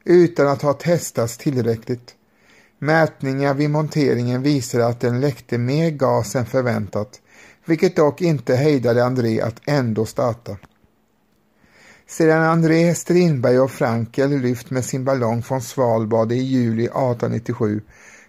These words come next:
förlorade ballongen snabbt allt för mycket vätgas och man tvingades att landa på packisen efter bara två dagar.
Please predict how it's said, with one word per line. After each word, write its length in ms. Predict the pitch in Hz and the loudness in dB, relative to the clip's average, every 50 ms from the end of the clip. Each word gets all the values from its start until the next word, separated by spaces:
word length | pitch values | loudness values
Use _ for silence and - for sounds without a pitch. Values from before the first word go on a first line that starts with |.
| _ | _
förlorade 600 | - - 170 160 165 170 160 160 160 156 156 151 | -6 -2 2 4 4 4 6 6 6 6 6 4
ballongen 640 | 147 160 160 156 147 139 135 131 131 131 135 135 135 | 4 4 2 4 4 4 2 2 2 0 -2 -2 -2
snabbt 480 | - - - 143 147 156 151 - - | -4 -6 -4 -2 -2 -2 -4 -6 -6
allt 260 | - 135 139 143 135 - | -2 0 0 0 0 -2
för 160 | - 147 139 | -2 -4 -2
mycket 420 | 131 123 120 117 120 - 127 127 | -2 -2 -4 -4 -4 -4 -2 0
vätgas 760 | 131 139 131 127 117 - - 110 107 110 123 120 120 - - _ _ - - - - - - | 2 2 2 2 0 -4 -6 -4 -2 -2 -2 -4 -6 -12 -20 _ _ -20 -20 -20 -20 -18 -6
och 120 | - 143 135 | -4 -2 0
man 180 | 135 139 139 | 0 0 0
tvingades 600 | 113 - - 170 170 156 139 127 120 123 120 - 135 | -2 -2 0 0 0 2 0 0 0 0 0 0 0
att 180 | 120 120 - | -2 -2 -2
landa 420 | 135 147 151 151 139 117 110 117 110 | -2 0 0 0 0 0 -2 -2 -4
på 180 | - - 123 | -2 -4 -4
packisen 840 | 120 - - 151 143 - - - 110 107 101 - - 110 113 113 101 - | -4 -2 -4 -4 -4 -4 -4 -4 -2 -2 -2 -6 -6 -6 -6 -6 -6 -6
efter 300 | - 117 - - 123 117 | -8 -8 -6 -4 -4 -2
bara 260 | 120 123 117 117 123 | 0 0 0 0 -2
två 300 | - - 127 113 110 110 | -4 -4 -2 -2 -2 0
dagar. 520 | 113 123 120 113 110 101 104 110 120 123 | 0 0 0 0 0 -2 -2 -4 -4 -6